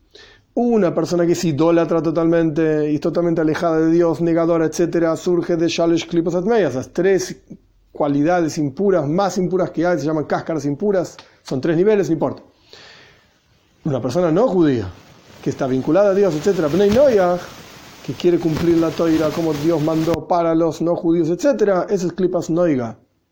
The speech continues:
Es una cáscara brillante que tiene capacidad de elevarse en Kedusha, en santidad. Aún así, est-, con esto no explicamos,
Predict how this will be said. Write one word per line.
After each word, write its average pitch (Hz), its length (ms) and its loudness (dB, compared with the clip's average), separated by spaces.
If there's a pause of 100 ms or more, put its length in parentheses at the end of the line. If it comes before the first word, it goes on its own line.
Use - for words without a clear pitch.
(140)
Es 151 100 -10
una 147 140 -4
cáscara 160 340 -2
brillante 139 500 -2
que 123 60 -4
tiene 147 160 -2
capacidad 151 400 -2
de 220 80 2
elevarse 202 440 0
en 180 80 -2
Kedusha, 180 540 -2
en 196 120 0
santidad. 160 500 -2 (1600)
Aún 180 320 4
así, 143 460 -2 (600)
est-, - 260 -12
con 147 180 0
esto 190 180 0
no 170 100 2
explicamos, 139 1000 -4